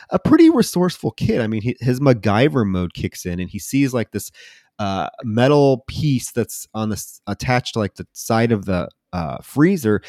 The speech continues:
and he's able to, like, pull it off, and then he uses it to shove it up between the slots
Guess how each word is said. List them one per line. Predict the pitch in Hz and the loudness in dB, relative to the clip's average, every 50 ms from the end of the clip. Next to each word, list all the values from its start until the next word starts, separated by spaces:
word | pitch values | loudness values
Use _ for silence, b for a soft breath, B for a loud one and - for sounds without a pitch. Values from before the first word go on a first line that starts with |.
| B B B | B B B
and | 113 123 | 2 4
he's | 127 117 127 | 4 6 6
able | 147 151 151 143 135 127 | 6 4 6 4 2 2
to, | - 117 | 2 0
like, | 104 98 78 - _ - | -2 -2 -4 -4 _ -4
pull | - - 123 127 135 143 143 | -2 2 4 4 6 6 6
it | 120 - - | 4 2 0
off, | 87 87 90 95 107 139 175 - - _ _ _ _ _ _ _ _ _ _ _ _ | -4 -4 -2 0 0 -2 -2 -4 -6 _ _ _ _ _ _ _ _ _ _ _ _
and | 120 120 117 117 127 | 2 2 2 4 2
then | 131 123 | 0 0
he | 101 92 131 135 | -2 -2 -2 -2
uses | 127 123 127 143 175 202 185 196 170 143 135 | 0 0 0 2 2 2 2 2 2 4 2
it | 131 117 - - | 0 0 -2 -6
to | - - 123 117 | -4 -2 -2 -2
shove | - - - - - 147 151 156 | -2 -2 -2 0 0 2 2 2
it | 143 | 2
up | 143 131 - - | 2 2 2 0
between | 120 - - 123 117 110 | -4 -2 -2 0 0 0
the | 101 | -2
slots | - - - - 110 107 113 113 - - | -4 -6 -6 -4 -2 0 0 0 -2 -6